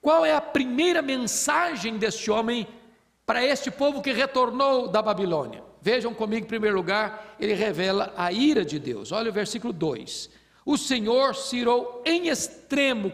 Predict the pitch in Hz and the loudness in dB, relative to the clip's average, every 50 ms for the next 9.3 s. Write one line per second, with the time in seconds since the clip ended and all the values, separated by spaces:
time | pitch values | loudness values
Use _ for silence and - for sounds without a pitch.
0 | - - - 226 233 - - 185 160 156 156 143 - 156 127 - - - - - | -6 -4 -2 -2 -2 0 -2 -6 -6 -6 -6 -8 -8 -12 -14 -12 -12 -14 -14 -14
1 | - - - - - - _ _ _ - - - 233 226 226 208 180 139 - - | -16 -16 -16 -16 -18 -20 _ _ _ -4 -2 -2 -2 -2 -2 -2 -2 -2 -6 -8
2 | - - - - - - _ _ _ _ _ _ _ _ _ _ _ _ _ _ | -8 -8 -12 -18 -20 -20 _ _ _ _ _ _ _ _ _ _ _ _ _ _
3 | _ _ - - - - 294 240 - - 320 277 262 294 330 330 247 220 175 - | _ _ -8 -6 -2 -2 -2 -2 0 -2 -2 0 0 0 0 0 0 -2 -2 -2
4 | 214 190 160 180 156 147 120 - - - 156 156 190 214 - - - _ _ _ | -2 -2 -2 -2 -2 -4 -6 -6 -4 -4 -4 -4 -4 -8 -12 -18 -20 _ _ _
5 | _ _ _ _ _ _ _ _ - 226 240 247 240 - - - - 302 349 349 | _ _ _ _ _ _ _ _ -6 -4 -2 -2 -2 -4 -4 0 2 2 2 2
6 | 330 254 220 185 170 170 151 165 160 156 147 151 151 156 165 160 - - - _ | 2 2 0 0 0 0 0 0 -2 -2 -2 -4 -4 -6 -8 -10 -12 -18 -20 _
7 | _ _ _ _ _ _ _ _ - - 262 247 302 294 233 294 370 403 415 403 | _ _ _ _ _ _ _ _ -2 0 0 2 0 -2 -2 -2 0 0 0 0
8 | 392 - - - - - - - 247 269 269 254 226 180 - - - - 143 127 | -2 -6 -14 -16 -18 -4 2 2 4 4 4 2 -2 -4 -8 -12 -12 -12 -12 -10
9 | - - - - - | -10 -12 -12 -14 -16